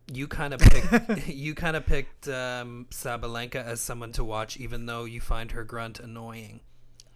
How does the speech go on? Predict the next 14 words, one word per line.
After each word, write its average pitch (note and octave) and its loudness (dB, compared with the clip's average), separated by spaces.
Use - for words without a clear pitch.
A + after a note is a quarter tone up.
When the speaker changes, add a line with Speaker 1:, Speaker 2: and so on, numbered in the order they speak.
Speaker 2:
I E3+ 0
find G3+ -2
her G#3+ -2
grunt D3+ -4
to E3 -6
be D#3 0
the C#3+ -6
most C#3 -6
annoying E3 -4
noise D3+ -6
in D3+ -8
the D3 -6
entire C#3 -4
world. A#2+ -2